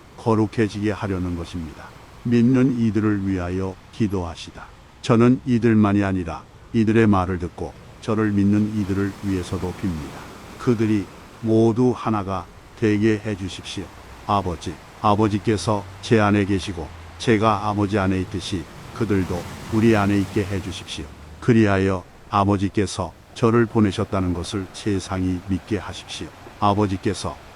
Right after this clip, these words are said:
저에게 주신 영광을 저도 그들에게 주었습니다. 우리가 하나인 것처럼 그들도 하나가 되게 하려는 것입니다. 저는 그들 안에 있고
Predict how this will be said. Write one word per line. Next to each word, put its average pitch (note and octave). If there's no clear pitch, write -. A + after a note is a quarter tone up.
저에게 A2+
주신 A#2
영광을 F#2+
저도 E2+
그들에게 G#2
주었습니다. F#2
우리가 G#2+
하나인 A2+
것처럼 F2
그들도 A2+
하나가 F2
되게 G#2
하려는 F#2+
것입니다. D#2+
저는 A#2+
그들 A2+
안에 G2+
있고 F#2